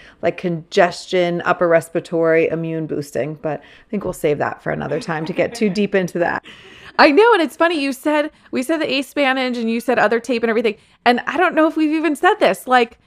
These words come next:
Speaker 2: cuts, bleeding, you need gauze, tape, Band-Aids of varying size, maybe Band-Aids of varying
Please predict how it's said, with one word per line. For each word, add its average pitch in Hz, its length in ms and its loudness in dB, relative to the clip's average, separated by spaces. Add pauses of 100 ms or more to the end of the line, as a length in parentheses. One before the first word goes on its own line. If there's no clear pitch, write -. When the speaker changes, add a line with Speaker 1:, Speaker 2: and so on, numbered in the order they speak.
(240)
Speaker 2:
cuts, 339 300 2
bleeding, 330 280 0
you 359 80 0
need 392 240 -2
gauze, 262 500 4
tape, 262 440 -2
Band-Aids 254 480 0
of 226 120 2
varying 247 420 4
size, 233 320 0
maybe 226 280 0
Band-Aids 233 480 0
of 220 120 0
varying 202 640 -2